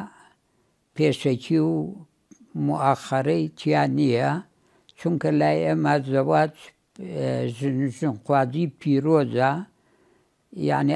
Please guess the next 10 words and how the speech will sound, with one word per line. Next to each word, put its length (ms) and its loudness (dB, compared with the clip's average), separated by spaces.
ئەوێ 280 2
تا 140 6
ئەخیر 420 0
بمێنێتەوە. 920 -2
تەلاقمان 840 4
زۆر، 340 4
ئێ، 680 -14
شتێکی 500 -2
نادرە 480 2
و 40 0